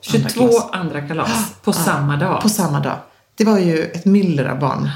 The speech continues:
Speaker 1: Vilket man redan märkte när vi kom, eh, den lilla detaljen, vi kom och skulle parkera där. Redan där var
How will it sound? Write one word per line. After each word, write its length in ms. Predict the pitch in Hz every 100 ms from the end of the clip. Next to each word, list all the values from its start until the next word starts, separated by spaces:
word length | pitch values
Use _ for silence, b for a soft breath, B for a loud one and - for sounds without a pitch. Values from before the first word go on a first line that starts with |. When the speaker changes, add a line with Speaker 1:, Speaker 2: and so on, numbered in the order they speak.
| -
Speaker 1:
Vilket 200 | - 180
man 120 | 196 196
redan 240 | 196 247
märkte 320 | 294 - 165
när 120 | 156
vi 80 | 151
kom, 420 | 151 151 147 143 -
eh, 500 | 147 143 143 143 143
den 180 | 143 143
lilla 260 | 143 139
detaljen, 460 | 139 143 156 131 143
vi 140 | 143 143
kom 100 | 147
och 80 | 139
skulle 260 | 143 143
parkera 420 | 143 156 139 190
där. 140 | 175 139
Redan 260 | 156 175
där 80 |
var 80 | 190